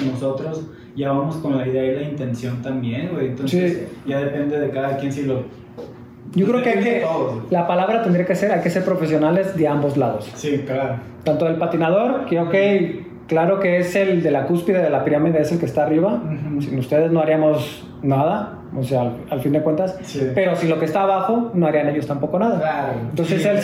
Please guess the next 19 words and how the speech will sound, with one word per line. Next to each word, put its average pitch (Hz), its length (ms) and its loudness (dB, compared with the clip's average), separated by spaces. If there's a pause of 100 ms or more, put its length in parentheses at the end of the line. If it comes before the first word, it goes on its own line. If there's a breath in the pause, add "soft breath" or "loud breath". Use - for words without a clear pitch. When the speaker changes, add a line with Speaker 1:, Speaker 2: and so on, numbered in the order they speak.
Speaker 2:
cincuenta 196 320 2
el 196 60 0
cincuenta 202 440 2
en 202 60 0
el 185 80 0
sentido 175 320 2
de 156 80 0
ponerse 156 320 2
de 202 60 4
acuerdo, 208 580 2 (140)
Speaker 1:
Ajá. 160 220 -4
Speaker 2:
ya 165 80 2
estás 180 240 2
listo, 214 380 2
ya 190 120 2
me 175 120 2
voy 170 140 4
a 170 80 0
tirar, 202 580 0